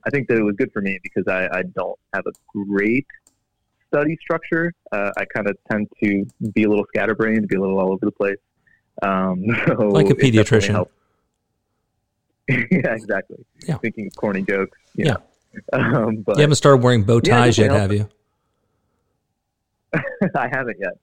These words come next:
Speaker 2: Please
Speaker 1: I do need
Speaker 2: don't.
Speaker 1: to invest in, like, a nice sweater vest.
Speaker 2: Okay, that,
Speaker 1: <laughs> I
Speaker 2: that would
Speaker 1: think
Speaker 2: be
Speaker 1: the,
Speaker 2: okay.
Speaker 1: uh,
Speaker 2: Just no bow ties, okay? Just don't wear any bow ties. I, it's just a little bit too much for me,
Speaker 1: <laughs>
Speaker 2: okay?
Speaker 1: Yeah, I've never been a bow tie guy myself, but I, I think that I might, uh, I might have to at least get one,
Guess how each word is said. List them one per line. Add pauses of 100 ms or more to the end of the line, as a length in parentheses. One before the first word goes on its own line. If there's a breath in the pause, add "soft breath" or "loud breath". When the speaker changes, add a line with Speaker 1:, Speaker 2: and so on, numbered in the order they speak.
(120)
Speaker 2:
Please
Speaker 1:
I
do
need
Speaker 2:
don't.
Speaker 1:
to
invest
in,
like,
a (100)
nice (100)
sweater (140)
vest. (340)
Speaker 2:
Okay,
that,
Speaker 1:
<laughs>
I
Speaker 2:
that
would
Speaker 1:
think
Speaker 2:
be
Speaker 1:
the,
Speaker 2:
okay.
Speaker 1:
uh,
Speaker 2:
Just
no
bow
ties,
okay?
Just
don't
wear
any
bow
ties.
I, (500 loud breath)
it's
just
a
little
bit
too
much
for
me, (100)
Speaker 1:
<laughs>
Speaker 2:
okay? (1700 loud breath)
Speaker 1:
Yeah,
I've
never
been
a
bow
tie
guy
myself,
but
I,
I
think
that
I
might, (260)
uh,
I
might
have
to
at
least
get
one,